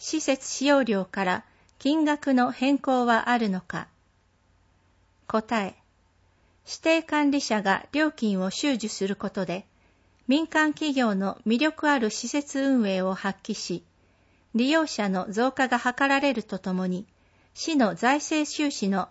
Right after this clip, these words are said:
安定化も図られる。金額については条例で定めており、変更はない。障害者料金の分析は？問い、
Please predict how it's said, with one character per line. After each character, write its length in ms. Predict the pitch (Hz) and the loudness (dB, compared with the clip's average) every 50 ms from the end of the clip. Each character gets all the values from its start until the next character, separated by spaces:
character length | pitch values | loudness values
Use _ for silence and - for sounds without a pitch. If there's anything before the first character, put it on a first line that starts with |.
| - - | -2 0
安 180 | 254 285 294 | 2 2 0
定 220 | 285 - 294 277 277 | 0 0 0 0 0
化 160 | - 262 247 | 0 0 0
も 100 | 240 233 | 2 0
図 140 | 233 240 233 - | 0 -2 -2 0
ら 200 | 226 220 208 208 | 0 0 0 0
れ 140 | 208 190 180 | -2 -4 -4
る。 160 | 190 226 - _ _ _ _ _ _ _ _ _ _ _ _ _ _ _ _ _ _ _ _ - | -6 -12 -16 _ _ _ _ _ _ _ _ _ _ _ _ _ _ _ _ _ _ _ _ -2
金 240 | - 277 311 320 | 0 2 2 2
額 260 | 311 302 302 - 294 285 | 2 0 0 0 2 4
に 140 | 277 277 | 4 2
つ 160 | 269 - - 269 | 2 0 -2 -2
い 80 | 233 | -2
て 200 | - - 202 190 | -2 -2 -2 0
は 220 | 185 185 190 214 - - _ _ _ - | 0 0 0 -2 -6 -14 _ _ _ -2
条 260 | 196 233 269 294 302 | 2 4 4 4 4
例 180 | 302 302 294 285 | 4 4 4 2
で 140 | 277 269 269 | 2 0 0
定 280 | - 269 254 247 262 | 0 0 2 2 2
め 120 | 233 214 208 | 2 2 0
て 160 | - - 190 | -2 -4 -4
お 100 | 190 190 | -4 -2
り、 220 | 185 175 196 214 - _ _ _ | -4 -4 -6 -10 -12 _ _ _
変 240 | - - 247 277 269 | -4 0 0 0 0
更 320 | - - 262 247 240 233 | 0 0 0 2 2 2
は 120 | 226 220 214 | 2 2 2
な 160 | 214 208 190 | 2 0 -2
い。 100 | 185 - _ _ _ _ _ _ _ _ _ _ _ _ _ _ _ _ _ _ _ _ _ _ _ _ _ _ _ _ _ _ _ _ _ _ _ _ _ _ _ _ _ _ _ _ _ _ _ - | -4 -6 _ _ _ _ _ _ _ _ _ _ _ _ _ _ _ _ _ _ _ _ _ _ _ _ _ _ _ _ _ _ _ _ _ _ _ _ _ _ _ _ _ _ _ _ _ _ _ -8
障 280 | - - 285 311 330 | -2 0 2 2 2
害 200 | 302 320 311 302 | 4 2 2 0
者 180 | - - 294 285 | 0 0 0 0
料 220 | 269 277 285 262 | 2 2 2 0
金 340 | 247 - - 202 190 185 180 | 0 -2 -4 -2 0 0 0
の 220 | 180 185 185 - _ _ - | 0 -2 -4 -6 _ _ 0
分 140 | 214 226 | 2 4
析 440 | 262 247 - - 233 226 - - 202 | 4 2 0 -2 -6 -4 -4 -4 -2
は？ 200 | 185 180 - - _ _ _ _ _ _ _ _ _ _ _ _ _ _ _ _ _ _ _ _ _ _ _ _ _ - | -2 -2 -4 -6 _ _ _ _ _ _ _ _ _ _ _ _ _ _ _ _ _ _ _ _ _ _ _ _ _ -4
問 200 | 240 220 220 208 | 0 0 0 0
い、 140 | 202 - | -2 -4